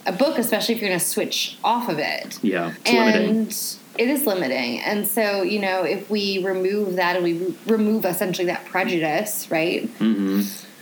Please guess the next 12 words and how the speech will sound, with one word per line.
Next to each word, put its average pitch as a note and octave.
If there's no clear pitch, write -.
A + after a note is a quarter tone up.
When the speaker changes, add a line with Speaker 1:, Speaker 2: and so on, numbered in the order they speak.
Speaker 1:
obviously F#3+
going F#3+
to F3
be E3
slightly E3
more D#3+
compelling, D#3+
that F3+
other E3+
bit D#3+
of D3+
awkward D#3